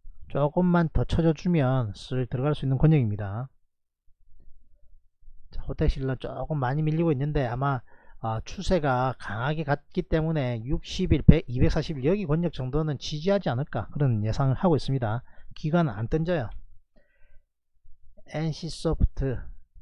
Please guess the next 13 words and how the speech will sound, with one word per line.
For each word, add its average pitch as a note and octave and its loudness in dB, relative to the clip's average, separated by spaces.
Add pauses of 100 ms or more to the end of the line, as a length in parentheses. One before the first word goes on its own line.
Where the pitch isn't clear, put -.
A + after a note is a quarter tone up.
게임주도, F#3 -2 (160)
게임주도 G3 -2
비교적 D3 4
좀 C3+ -6
괜찮아요. B2 0
그죠? B2 -2 (720)
근데 B2 -8
등락이 D#3 4
좀 - -8
상당히 D#3+ 0
심합니다. C#3 0
시장 D3+ 0
상황에 B3 2